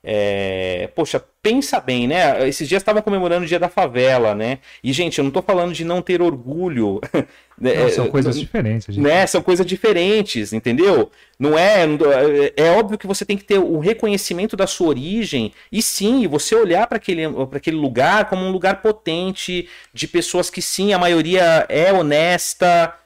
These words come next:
Speaker 1: que produz coisas pra sociedade, de, pra benefício da sociedade, pra si próprio, de forma honesta e, e, e positiva e tal, não sei o quê. Agora, eu tô falando assim: a favela é algo que, idealmente, não deveria existir.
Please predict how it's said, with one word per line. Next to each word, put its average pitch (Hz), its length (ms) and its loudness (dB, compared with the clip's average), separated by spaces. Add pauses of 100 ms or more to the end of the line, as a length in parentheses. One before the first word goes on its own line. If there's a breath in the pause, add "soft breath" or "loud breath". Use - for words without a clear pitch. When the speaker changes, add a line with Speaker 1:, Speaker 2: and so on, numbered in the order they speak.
(120)
Speaker 1:
que - 140 -8
produz 190 560 0
coisas 175 680 2
pra 202 280 2
sociedade, 160 1040 0
de, 147 140 -10
pra 160 240 0
benefício 170 480 -2
da 196 80 0
sociedade, 156 680 0
pra 156 140 -2
si - 160 -6
próprio, 160 560 0 (240 loud breath)
de 202 180 0
forma 214 360 2
honesta 170 680 0
e, 165 240 -4
e, 156 460 -8
e 156 40 -6
positiva 165 680 -2
e 160 60 -2
tal, 165 140 0
não 160 80 -2
sei 175 80 -4
o - 40 -6
quê. 170 140 -6 (180 loud breath)
Agora, 135 540 2
eu 131 80 -2
tô 165 80 -4
falando 175 200 -2
assim: 127 300 -4 (680 soft breath)
a 208 160 0
favela 131 580 0
é 127 60 6
algo 131 200 2
que, - 360 -10 (260)
idealmente, 147 800 0
não 208 340 2
deveria 220 320 -2
existir. 208 560 -6